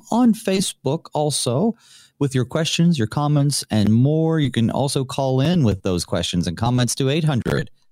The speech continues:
seven three zero, two seven two seven. Heading right back into the text with my guest. Last time we stopped at verse six. Picking back up with verse six, "We have given the hand to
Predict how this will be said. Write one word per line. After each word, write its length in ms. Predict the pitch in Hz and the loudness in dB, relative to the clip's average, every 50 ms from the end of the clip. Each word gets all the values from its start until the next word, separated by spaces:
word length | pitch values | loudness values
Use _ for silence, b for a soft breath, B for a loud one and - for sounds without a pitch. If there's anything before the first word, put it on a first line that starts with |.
| _ | _
seven 320 | - - 110 110 120 135 127 | -8 -4 -4 -2 0 0 0
three 200 | 139 139 131 131 | 0 0 0 0
zero, 360 | 110 123 120 123 120 120 123 | 2 2 2 2 2 0 0
two 300 | 123 - - 131 135 131 | -2 -4 -4 -2 -2 -2
seven 480 | - - - 123 120 107 117 117 110 | -2 -2 -2 -2 0 0 0 0 0
two 440 | - - - - - 123 120 117 110 | -2 -4 -8 -4 -2 0 0 0 0
seven. 680 | 107 - - - - 113 110 104 76 65 - - - - _ _ _ _ _ _ _ _ _ _ b b b | -2 -4 -4 -4 -2 -2 -2 -2 -2 -4 -6 -8 -12 -20 _ _ _ _ _ _ _ _ _ _ b b b
Heading 180 | b - 185 165 | b 0 2 2
right 240 | 165 180 185 147 | 2 2 0 0
back 280 | 113 123 127 143 165 - | 0 0 0 -2 -2 -2
into 180 | 147 127 123 123 | -2 0 0 -2
the 80 | 113 | -2
text 300 | 107 - 151 135 - - | -2 -4 -4 -6 -4 -4
with 120 | 139 123 - | -4 -2 -2
my 200 | 123 107 104 101 | 0 0 0 -2
guest. 480 | 95 101 123 127 117 117 - - - b b b b b b b | -2 -2 -2 0 0 -2 -2 -6 -8 b b b b b b b
Last 200 | b 180 233 - | b -4 -2 0
time 100 | - 233 | 0 2
we 80 | 202 185 | 2 2
stopped 460 | - - - - 160 170 214 226 - - - | 2 0 -2 -2 -2 -2 -2 -4 -6 -6 -6
at 160 | 135 - - | -4 -4 -4
verse 340 | 131 120 143 160 151 139 - | -4 -2 -2 0 0 0 -2
six. 640 | - - - - 160 147 139 147 - - - - - _ _ _ _ _ _ | -2 -2 -2 0 0 0 0 -2 -2 -4 -6 -6 -6 _ _ _ _ _ _
Picking 300 | - 254 247 294 320 320 | -4 -2 -2 0 0 0
back 180 | 285 277 - - | 2 0 0 0
up 120 | 196 - | -2 -2
with 160 | 180 143 127 | -2 -2 0
verse 180 | 151 151 151 - | 0 0 0 0
six, 380 | - - 101 82 82 - - | 0 0 0 -2 -2 -4 -4
"We 220 | - 110 135 175 175 | -2 0 0 2 2
have 340 | 151 151 135 113 110 98 - | 2 2 0 0 -4 -4 -2
given 400 | - 185 208 196 254 240 233 196 | -2 0 2 2 4 4 4 4
the 100 | 180 170 | 4 2
hand 560 | 143 131 - 151 156 160 165 175 180 190 - | 0 0 0 0 2 4 4 4 4 4 2
to 160 | - - - | 0 -2 -2